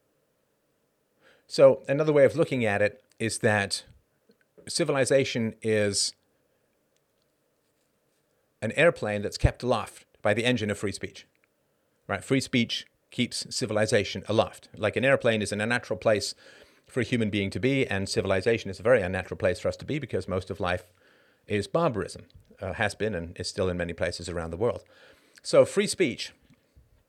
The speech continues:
is the engine that keeps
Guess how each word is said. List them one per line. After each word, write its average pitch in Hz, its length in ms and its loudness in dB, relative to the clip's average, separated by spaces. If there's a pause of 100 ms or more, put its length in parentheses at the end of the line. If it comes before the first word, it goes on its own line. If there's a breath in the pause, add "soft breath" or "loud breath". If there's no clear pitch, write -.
(720)
is 113 460 2 (960)
the - 160 -2
engine 123 520 0 (140)
that 110 300 -2
keeps - 500 0